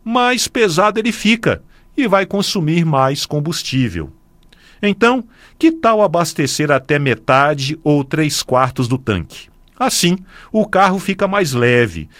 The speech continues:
e vai precisar de menos combustível pra sair da posição parada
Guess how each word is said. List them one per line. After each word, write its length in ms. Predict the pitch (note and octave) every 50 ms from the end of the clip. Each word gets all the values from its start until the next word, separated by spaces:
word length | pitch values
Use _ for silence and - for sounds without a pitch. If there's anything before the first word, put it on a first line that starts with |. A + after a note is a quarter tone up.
| - - -
e 80 | C#3
vai 180 | B2+ D3 E3+ F3+
precisar 600 | E3+ E3+ F3 D#3+ - E3 D3 A2 B2 D#3 D#3+ D#3+
de 120 | C3+ C#3+
menos 400 | D3 B2+ C3+ D3+ D#3 D#3 D3+ -
combustível 880 | - - D#3+ D#3 D3 C3 - - - - - D3 D#3+ F3+ F#3+ D#3+ F3+ F#3
pra 200 | E3+ - D#3+ D#3+
sair 320 | D#3 - D3 C#3 C#3+ C#3
da 100 | B2+ C3+
posição 560 | B2+ - C#3+ C#3+ B2 C3 B2 - - C3 B2 A#2+
parada 680 | - G3+ G3+ F#3+ D3+ C#3 C#3+ D3 D3 C#3+ E3 E3